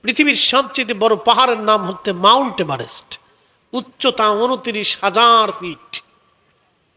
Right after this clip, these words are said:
এই বিশাল পাহাড়ের উপরে যদি কোরআন আল্লাহ নাজিল করতেন, পাহাড় গলে শেষ হয়ে যেত।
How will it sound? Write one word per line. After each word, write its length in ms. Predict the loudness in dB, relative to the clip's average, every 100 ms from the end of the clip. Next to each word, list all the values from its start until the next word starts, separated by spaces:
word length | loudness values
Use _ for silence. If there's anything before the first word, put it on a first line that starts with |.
| _ _ _ _ _ _ _
এই 120 | -2 2
বিশাল 1300 | 2 2 6 6 8 8 8 8 8 8 6 4 0 -2
পাহাড়ের 540 | 0 2 4 4 4 0
উপরে 260 | -2 -4
যদি 200 | -4 -4
কোরআন 640 | -2 2 4 4 4 4 2
আল্লাহ 420 | -2 2 2 2
নাজিল 360 | 0 -2 -2
করতেন, 500 | -2 -4 0 0 0 -2 _ _ _ _ -6
পাহাড় 440 | -4 0 0 0
গলে 400 | -2 0 4 4
শেষ 280 | 4 0 -2
হয়ে 100 | -4
যেত। 320 | -8 -14 -16